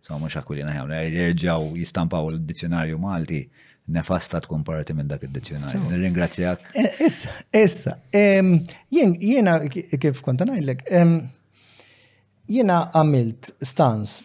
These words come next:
Speaker 2: bħala E P C member bej two thousand ten u two thousand fourteen.
Speaker 1: Mhm.
Speaker 2: U sfortunata-, u sfortunatament, u għalhekk ngħidlek li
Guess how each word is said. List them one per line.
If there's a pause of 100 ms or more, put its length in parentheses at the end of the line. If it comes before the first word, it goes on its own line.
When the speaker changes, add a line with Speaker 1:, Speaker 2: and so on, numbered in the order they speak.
Speaker 2:
bħala (180)
E
P
C
member (720)
bej
two
thousand
ten
u
two
thousand
fourteen. (380)
Speaker 1:
Mhm. (1400)
Speaker 2:
U
sfortunata-,
u
sfortunatament,
u
għalhekk
ngħidlek
li